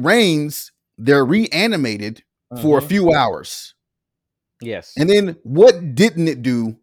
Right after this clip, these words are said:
Speaker 1: one time in the movie?
Speaker 2: Fucking rain. Absolutely. <laughs> There was a couple of things they did like that. The motherfucker with the chainsaw thing.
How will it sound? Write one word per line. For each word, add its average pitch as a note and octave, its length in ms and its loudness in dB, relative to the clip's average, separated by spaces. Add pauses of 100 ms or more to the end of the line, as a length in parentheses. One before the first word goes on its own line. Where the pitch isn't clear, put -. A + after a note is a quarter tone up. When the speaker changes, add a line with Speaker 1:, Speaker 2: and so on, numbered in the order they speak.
(580)
Speaker 1:
one D#3 320 2
time D3 340 0
in A#2 60 -2
the A#2 60 -2
movie? - 360 -12 (500)
Speaker 2:
Fucking A2+ 240 -14
rain. D#3 360 -8 (120)
Absolutely. D#3+ 560 -6 (240)
<laughs> - 160 -16 (840)
There G#3 100 0
was C4 100 -2
a A#3+ 40 -6
couple C4 320 -2
of G#3 100 -6
things F#3 200 -4
they D#3 120 -2
did C#3 240 -2
like A#2+ 260 -4
that. G2+ 240 -8 (280)
The C#3+ 80 -4
motherfucker G#3+ 500 -4
with G3+ 140 -4
the F3 80 -14
chainsaw G#3 640 -6
thing. A2 260 -12